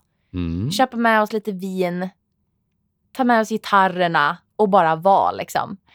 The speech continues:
Speaker 2: Och jag tror att det behöver vi verkligen efter... Det har ju varit mycket jobb och mycket händelser för oss, liksom.
Speaker 1: Ja.
Speaker 2: Eh,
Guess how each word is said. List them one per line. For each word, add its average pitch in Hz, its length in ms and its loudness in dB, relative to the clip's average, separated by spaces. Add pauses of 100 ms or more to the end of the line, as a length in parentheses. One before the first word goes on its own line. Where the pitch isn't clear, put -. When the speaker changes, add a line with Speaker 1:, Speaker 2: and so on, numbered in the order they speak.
(280)
Speaker 2:
Och 233 120 4
jag 233 140 6
tror 233 140 0
att 208 140 0
det 190 380 2
behöver 180 340 -2
vi 170 140 -8
verkligen 175 540 0
efter... 165 560 -4 (400)
Det 202 80 -4
har 208 60 0
ju 208 60 2
varit 208 220 4
mycket 208 420 -2
jobb 165 400 0 (600)
och 202 160 -4
mycket 202 340 -2
händelser 190 680 -2
för 160 280 2
oss, 123 180 -8
liksom. - 380 -8 (180)
Speaker 1:
Ja. 95 280 -4 (120)
Speaker 2:
Eh, 180 500 2